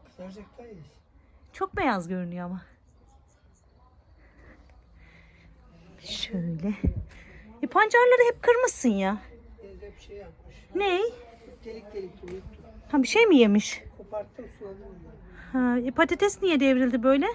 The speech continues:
Speaker 1: Boyu çok uzun.
Speaker 2: Kocacığım şu patates yerine var ya fasulye dikseydik çok daha iyi olacaktı.
Speaker 1: Boyu çok uzun. Bir çuval patates alacağız buradan.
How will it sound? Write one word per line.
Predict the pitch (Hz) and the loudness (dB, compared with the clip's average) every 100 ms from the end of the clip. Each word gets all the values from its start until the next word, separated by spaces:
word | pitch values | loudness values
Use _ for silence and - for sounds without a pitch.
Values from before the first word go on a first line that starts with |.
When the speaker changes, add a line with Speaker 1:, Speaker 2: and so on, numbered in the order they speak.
| - - - - | -8 -20 -20 -18
Speaker 1:
Boyu | 190 190 208 | -14 -14 -14
çok | 233 196 | -14 -14
uzun. | 175 214 - - - - | -16 -18 -20 -20 -20 -8
Speaker 2:
Kocacığım | 294 311 254 240 | -4 -2 -2 -4
şu | 311 | -2
patates | 320 - 311 269 285 | -2 -2 -4 -4 -2
yerine | 277 262 | 0 2
var | 269 233 | 2 0
ya | 208 | 0
fasulye | 254 247 254 220 | -4 -4 -4 -4
dikseydik | 190 - 202 190 | -6 -6 -6 -6
çok | - 254 - | -6 -6 -4
daha | 208 | -6
iyi | 196 185 | -4 -4
olacaktı. | 170 160 185 190 | -6 -8 -14 -14
Speaker 1:
Boyu | 196 - | -16 -16
çok | 220 196 | -18 -18
uzun. | 185 202 190 | -18 -18 -20
Bir | 180 | -20
çuval | - 202 | -18 -18
patates | 185 190 214 214 | -18 -18 -18 -18
alacağız | 202 165 147 | -18 -18 -20
buradan. | 147 | -20